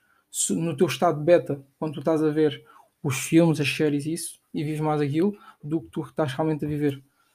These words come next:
E isso deixa-te, digamos, ter-te a vontade de seres mais, a vontade de, de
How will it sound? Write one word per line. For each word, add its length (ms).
E 80
isso 120
deixa-te, 480
digamos, 400
ter-te 420
a 60
vontade 640
de 100
seres 240
mais, 300
a 60
vontade 420
de, 200
de 60